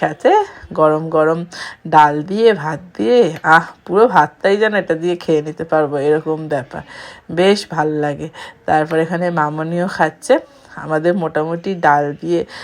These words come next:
আলু ভাজা খাওয়া শেষ হয়ে গেল, তোমাদের দাদাও খাচ্ছে এখানে। আর তাতান তো বোর হয়ে যাচ্ছে, পাশে বসে কতক্ষণে আমাদের খাওয়া শেষ হবে,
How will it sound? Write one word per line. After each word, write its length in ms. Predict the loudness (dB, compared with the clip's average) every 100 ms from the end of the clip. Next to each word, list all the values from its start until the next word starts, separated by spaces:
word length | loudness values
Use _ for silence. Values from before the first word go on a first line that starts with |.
| -12 -4
আলু 160 | -2 0
ভাজা 240 | -2 -2 -2 0
খাওয়া 220 | -2 -2 -2
শেষ 180 | -4 -4 0
হয়ে 140 | 0 2
গেল, 160 | 0 -2 -6
তোমাদের 360 | -6 -6 -4 -2 0
দাদাও 300 | 0 0 -2 0
খাচ্ছে 340 | -2 -2 -6 -6
এখানে। 280 | -2 -2 -2 -8 -16 -16 -16 -10 -4
আর 80 | 2 4
তাতান 320 | 4 4 -2 0
তো 60 | 0 2
বোর 240 | 2 4 6
হয়ে 160 | 4 6
যাচ্ছে, 240 | 2 2 0 2
পাশে 220 | 4 2 0
বসে 200 | 0 -2 -2
কতক্ষণে 640 | -2 -2 -6 -6 -2 2 4
আমাদের 260 | 2 2 -2 4
খাওয়া 220 | 6 6 2 2
শেষ 200 | 0 0 -2
হবে, 200 | 0